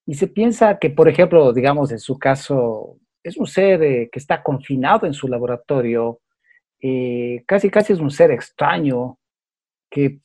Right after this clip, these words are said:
vive en el laboratorio, eh, pero vemos que en realidad se trata de un ser humano,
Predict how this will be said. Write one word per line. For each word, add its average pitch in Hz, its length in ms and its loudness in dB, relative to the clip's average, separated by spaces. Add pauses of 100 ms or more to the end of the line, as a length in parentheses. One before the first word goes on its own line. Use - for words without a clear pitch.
vive 180 440 4
en 170 80 2
el 143 80 2
laboratorio, 143 1000 2
eh, 156 340 -4
pero 190 220 4
vemos 330 320 0
que 226 120 2
en 196 60 0
realidad 180 420 2
se 240 120 -4
trata 247 360 0
de 160 100 -2
un 127 80 -4
ser 151 180 -2
humano, - 540 -6